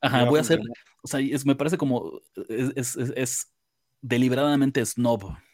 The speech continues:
Speaker 1: ¿sabes? Como él, él haciendo así cine por, lo hizo por sí mismo, esa película la hizo para él mismo. Y entonces
Speaker 2: Ok,
Speaker 1: sí me parece
Speaker 2: también es
Speaker 1: así,
Speaker 2: válido.
Speaker 1: ¿no? Entonces como que no le he perdonado esa
Speaker 2: Pero
Speaker 1: parte.
Speaker 2: el arte también puede ser para ti mismo, cabrón, o sea,
Speaker 1: O sea, sí lo
Speaker 2: está bien.
Speaker 1: entiendo, Andrés, sí lo entiendo, pero otra vez vienes,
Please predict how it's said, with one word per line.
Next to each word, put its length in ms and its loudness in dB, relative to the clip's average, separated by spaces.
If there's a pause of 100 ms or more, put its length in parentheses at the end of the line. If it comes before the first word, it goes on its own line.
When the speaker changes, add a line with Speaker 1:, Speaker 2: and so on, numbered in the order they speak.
(240)
Speaker 1:
¿sabes? 360 -6
Como 260 -4
él, 240 -2
él 220 0
haciendo 320 0
así 300 -2 (540)
cine 380 4
por, 280 -2 (200)
lo 120 4
hizo 200 2
por 140 0
sí 140 0
mismo, 280 2
esa 160 -2
película 240 -4
la 80 0
hizo 180 -4
para 220 -4
él 100 2
mismo. 400 -2 (720)
Y 140 -6
entonces 460 -4
Speaker 2:
Ok, 180 -12
Speaker 1:
sí 80 0
me 120 -2
parece 340 -2
Speaker 2:
también 40 2
es 60 2
Speaker 1:
así, 100 0
Speaker 2:
válido. 280 0 (920)
Speaker 1:
¿no? 200 -6
Entonces 320 -10
como 160 -6
que 80 -4
no 120 4
le 100 6
he 20 2
perdonado 500 -2
esa 100 2
Speaker 2:
Pero 120 12
Speaker 1:
parte. 100 12
Speaker 2:
el 100 12
arte 280 10
también 320 6
puede 180 12
ser 180 4
para 220 6
ti 80 -4
mismo, 380 -4
cabrón, 260 -16
o 60 -12
sea, 260 -4 (140)
Speaker 1:
O 80 -6
sea, 140 -6
sí 140 -6
lo 80 -2
Speaker 2:
está 120 -4
bien. 140 0
Speaker 1:
entiendo, 160 -2
Andrés, 260 -6
sí 80 0
lo 80 0
entiendo, 360 -2
pero 140 -2
otra 160 -2
vez 120 -2
vienes, 300 0